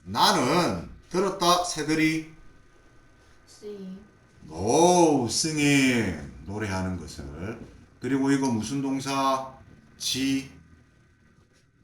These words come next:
Speaker 2: 각.
Speaker 1: 지각 동사. singing 대신 sing 써도 된다. 원어민들은 singing도 좋아한다. But they suddenly stop.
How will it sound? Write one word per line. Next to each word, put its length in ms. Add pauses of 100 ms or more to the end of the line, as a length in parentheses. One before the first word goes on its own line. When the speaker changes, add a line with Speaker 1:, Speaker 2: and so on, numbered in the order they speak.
(420)
Speaker 2:
각. 100
Speaker 1:
지각 720
동사. 420 (380)
singing 400
대신 360
sing 380
써도 240
된다. 560 (1200)
원어민들은 500
singing도 460
좋아한다. 880 (540)
But 600 (260)
they 220
suddenly 680
stop. 640